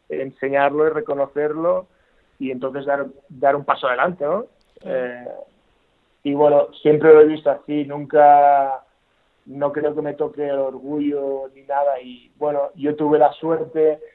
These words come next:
Speaker 1: que las dos temporadas fueron muy distintas, pero ganamos muchos partidos y llegamos a la final de conferencia los dos años,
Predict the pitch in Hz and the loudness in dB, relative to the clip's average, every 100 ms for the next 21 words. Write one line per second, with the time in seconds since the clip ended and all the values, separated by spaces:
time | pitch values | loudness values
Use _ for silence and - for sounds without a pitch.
0 | _ _ 151 139 131 - 151 147 151 - | _ _ 0 2 2 2 -2 2 0 2
1 | 147 147 143 139 - 151 151 147 147 139 | 2 2 2 -2 -2 -2 0 -2 -2 -4
2 | - 156 156 156 160 170 - _ _ _ | -6 -6 -6 -4 -6 -6 -12 _ _ _
3 | _ _ _ - 139 135 135 135 135 131 | _ _ _ -10 -8 -6 -6 -4 -4 -4
4 | 127 127 127 123 123 127 139 139 143 139 | -6 -4 -4 -6 -10 -6 -2 -2 -4 -6
5 | 143 143 - 139 - 147 151 165 180 185 | -6 -6 -4 -6 -2 -2 0 0 -2 -6
6 | - _ _ - 147 139 135 135 131 131 | -16 _ _ -16 -12 -12 -10 -6 -4 -2
7 | 131 113 _ _ _ _ - _ _ _ | -4 -12 _ _ _ _ -20 _ _ _
8 | _ - 139 131 139 143 143 139 143 139 | _ -10 -4 -2 -4 -4 -6 -4 -4 -4
9 | 139 - 147 147 147 147 143 139 143 147 | -6 -4 0 2 2 0 2 0 0 -2
10 | 147 143 143 135 147 - 156 160 165 170 | 2 2 2 -2 -6 -4 -4 -2 0 0
11 | 175 175 - | 2 -2 -6